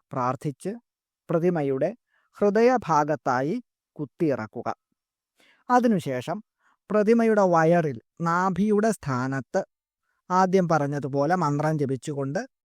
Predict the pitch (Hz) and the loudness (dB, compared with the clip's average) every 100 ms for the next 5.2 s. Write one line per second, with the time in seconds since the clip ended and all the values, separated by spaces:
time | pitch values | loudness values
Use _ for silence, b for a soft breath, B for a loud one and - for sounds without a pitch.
0 | _ - 156 147 - 247 294 _ - 165 | _ -6 -2 -2 -2 -6 -6 _ -8 -8
1 | - 135 117 - 113 87 _ _ _ b | -6 -8 -8 -14 -20 -20 _ _ _ b
2 | b b b - 262 262 226 202 180 208 | b b b 0 4 4 2 2 0 -2
3 | 226 _ _ _ _ _ 196 214 240 240 | -6 _ _ _ _ _ 0 2 4 4
4 | 247 247 254 240 185 160 170 165 147 135 | 4 2 2 2 2 0 -4 -4 -4 -6
5 | - 165 | -6 -8